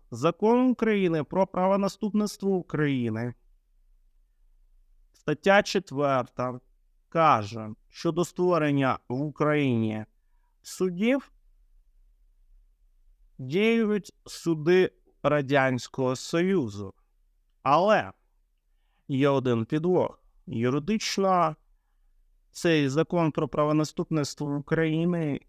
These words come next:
без печатки Ур С Р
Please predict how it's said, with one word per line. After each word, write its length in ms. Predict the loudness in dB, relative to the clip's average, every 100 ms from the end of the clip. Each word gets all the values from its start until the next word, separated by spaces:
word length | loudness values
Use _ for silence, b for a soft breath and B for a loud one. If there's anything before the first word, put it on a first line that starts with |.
| _ _ _ _ _ _ -12
без 400 | -8 0 0 0
печатки 920 | -4 -4 2 4 4 2 -6 -4 -2
Ур 200 | -2 0
С 280 | 0 -2 -2
Р 180 | -2 -2